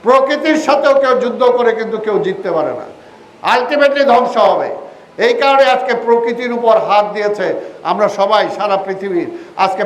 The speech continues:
পলিথিন আমরা ব্যবহার করি, যে পলিথিন কোনোদিন পচে না,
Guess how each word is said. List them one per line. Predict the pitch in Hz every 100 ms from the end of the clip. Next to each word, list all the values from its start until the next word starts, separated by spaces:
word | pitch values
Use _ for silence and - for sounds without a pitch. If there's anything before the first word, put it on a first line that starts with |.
| 202
পলিথিন | 202 202 208 220
আমরা | 214 214
ব্যবহার | 190 185 196 190
করি, | 185 190 170 156 - - 143
যে | 196 208
পলিথিন | 202 208 208 233 -
কোনোদিন | 208 214 214 220 208
পচে | 190 185
না, | 175